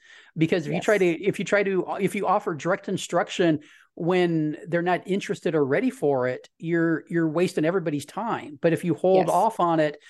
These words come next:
Speaker 1: until some interest in voice, uh, "Please show me how to draw a star. Please show me how to tie my shoes. Please show me how to start this nail into this piece of wood so I can pound it in." Whatever it is, holding off and, and giving them that,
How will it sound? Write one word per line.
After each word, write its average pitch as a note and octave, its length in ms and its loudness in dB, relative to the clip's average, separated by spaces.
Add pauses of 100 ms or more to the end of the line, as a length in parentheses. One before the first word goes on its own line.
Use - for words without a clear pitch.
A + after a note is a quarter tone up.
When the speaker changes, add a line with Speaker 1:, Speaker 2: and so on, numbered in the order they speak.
(220)
Speaker 1:
until E3 720 2 (240)
some E3+ 240 -2
interest G#3 440 0
in C#3 100 0
voice, A#2 260 -4 (380)
uh, D3+ 280 2
"Please F#3+ 380 -2
show F#3+ 240 0
me F3 140 2
how D#3+ 240 0
to D#3+ 180 -6
draw D#3 300 0
a D#3 80 -6
star. B2+ 400 -2
Please E3 240 -8
show F3 240 -2
me E3+ 100 0
how D3 160 0
to D3 80 2
tie D3+ 240 -2
my C#3+ 160 0
shoes. C#3 380 -4 (240)
Please E3+ 200 0
show F3 240 2
me E3+ 140 2
how D#3 200 2
to D#3 300 0 (200)
start - 340 0
this D#3+ 220 -2
nail D#3 500 0
into D3 260 -4
this C#3+ 160 -2
piece D#3+ 280 -8
of B2+ 100 -8
wood C#3+ 220 2
so D3 140 -2
I C3+ 60 0
can C#3 140 -4
pound D3 300 0
it C3+ 100 0
in." C3 240 -2 (300)
Whatever E3 400 4
it D3 100 0
is, F#3 380 2
holding F3 400 -2
off D#3+ 520 0
and, D3+ 240 0
and D3 160 -4
giving D#3 300 -2
them C#3+ 200 -2
that, D3 280 -2